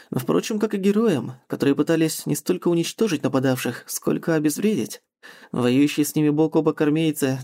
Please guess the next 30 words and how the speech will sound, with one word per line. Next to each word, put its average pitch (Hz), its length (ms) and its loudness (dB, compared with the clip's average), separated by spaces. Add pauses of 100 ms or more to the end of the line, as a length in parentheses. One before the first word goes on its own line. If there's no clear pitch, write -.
такой 208 280 0
сентиментальностью 185 760 -2
не 165 80 -2
страдали, 147 640 -2
стараясь 131 400 0
действовать 143 400 0
наверняка. 151 640 0 (440)
Однако 220 380 0
и 220 80 2
у 214 100 2
них 160 260 2
это 160 120 0
получалось 151 540 0
не - 80 0
так, 160 220 -4
чтобы 175 240 0
очень 147 260 2
удачно. 147 480 -2 (420)
Кроме 143 240 -2
того, 156 200 0
что 185 140 -2
противник 160 600 -2
не 165 180 2
был 151 180 4
так 151 220 0
же 147 120 0
сильно 175 280 -2
стеснен 170 380 -2
в 139 60 -4
маневре, 147 580 0